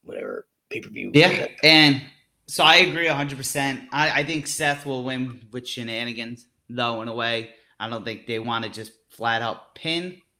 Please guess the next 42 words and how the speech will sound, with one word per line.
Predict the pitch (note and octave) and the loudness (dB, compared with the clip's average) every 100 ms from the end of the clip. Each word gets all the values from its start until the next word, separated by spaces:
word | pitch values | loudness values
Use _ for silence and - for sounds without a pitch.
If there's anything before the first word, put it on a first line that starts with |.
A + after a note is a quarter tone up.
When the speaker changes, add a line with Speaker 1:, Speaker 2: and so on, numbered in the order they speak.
| _ _ _ - | _ _ _ -8
Speaker 2:
Cody | F#3 F3+ F#3 | -2 -2 -2
clean | F#3 G3 G3 G3+ | -6 -8 -6 -6
yet. | G3+ G#3+ B2 | -2 -2 -2
I | |
could | C3 D#3 | -2 -2
be | D#3 E3 | 0 0
wrong, | D#3 E3 F3+ | 2 2 2
though. | F#3+ G3 F#3+ | -2 -2 -4
I | F#2 | -4
could | A#2+ D3+ C#3+ | -4 -4 -2
be | D3 | -2
wrong. | C#3+ D3+ D#3+ - - _ _ _ | 2 2 0 -6 -20 _ _ _
But | D3+ | 0
I | D3 | 2
could | D3+ D3+ | 0 -4
see | E3 | -2
them | D3+ D#3+ | 0 0
doing | D3+ C#3+ | 2 2
Hell | C3 B2 B2 | 2 -2 -4
in | |
a | A2 | -6
Cell, | - - | -8 -8
a | A2 | -6
Hell | A2 G#2 | -6 -6
in | G2 | -8
a | |
Cell | F#2 E2+ | -10 -12
match, | D#2 A#1 - - _ | -10 -12 -14 -20 _
the | G2+ | -12
two | - G#2+ | -8 -6
of | F#2 | 0
them. | A#2+ A#2+ A#2 _ _ _ | 2 2 -4 _ _ _
Cody's | C#3 C#3 C#3+ C3 | 2 4 4 6
all | C3+ | 6
about | C3+ C3 B2+ | 6 4 4
that | C3 B2+ | 2 2
kind | C3 B2+ | 0 0
of | |
style | B2 C3 B2 A#2+ | -2 2 2 2
of | A#2 | -2
match. | A2+ B2 A#2+ - | 0 0 -2 -4
Seth, | - B2 C#3+ C#3+ | -4 0 0 -2